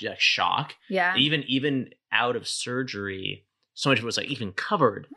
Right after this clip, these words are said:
Speaker 2: Right.
Speaker 1: So it's like, I got, like, th-, these, like, baby step looks at, like, what the shape might be and all this other kind of stuff like that. But, um,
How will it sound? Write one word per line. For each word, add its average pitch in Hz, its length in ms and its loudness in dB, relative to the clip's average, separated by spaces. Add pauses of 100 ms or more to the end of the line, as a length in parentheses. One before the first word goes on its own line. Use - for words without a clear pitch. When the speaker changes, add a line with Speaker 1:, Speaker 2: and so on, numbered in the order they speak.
Speaker 2:
Right. 196 180 2
Speaker 1:
So 131 80 2
it's 127 100 -2
like, 135 140 2
I 123 80 2
got, 127 180 2
like, 127 220 -2
th-, 113 140 -6
these, 117 140 -8
like, 107 220 -4
baby 127 380 -2
step 131 340 -4
looks 127 340 -4
at, - 120 -8
like, 120 140 -6
what 131 400 -6
the 131 80 -2
shape 127 320 2
might 127 300 -2
be 135 240 -2
and 131 100 -4
all 131 100 2
this 127 180 -4
other 127 160 -8
kind 131 160 -8
of 127 60 -8
stuff 127 160 -8
like 127 100 0
that. 120 80 -6
But, 131 160 0
um, 127 420 0